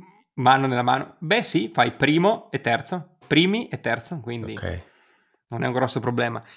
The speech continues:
Speaker 2: Giusto.
Speaker 1: Soprattutto in questo caso sono dieci che potevano portarsi a casa il pettorale e, e correvano in undici, quindi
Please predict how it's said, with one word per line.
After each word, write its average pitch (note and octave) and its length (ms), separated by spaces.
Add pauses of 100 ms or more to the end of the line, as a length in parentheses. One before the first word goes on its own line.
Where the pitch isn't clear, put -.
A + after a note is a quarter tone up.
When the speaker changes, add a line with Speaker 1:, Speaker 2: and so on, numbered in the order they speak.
(320)
Speaker 2:
Giusto. D3+ 200
Speaker 1:
Soprattutto C#3 300
in A#2 40
questo C3 200
caso C3 180
sono C3 240
dieci C3 380
che A#2 80
potevano A#2 300
portarsi - 340
a A#2 40
casa A2+ 140
il A2+ 80
pettorale A2+ 580
e, B2 420
e B2+ 120
correvano B2 460
in C3 80
undici, A#2 440
quindi A2+ 540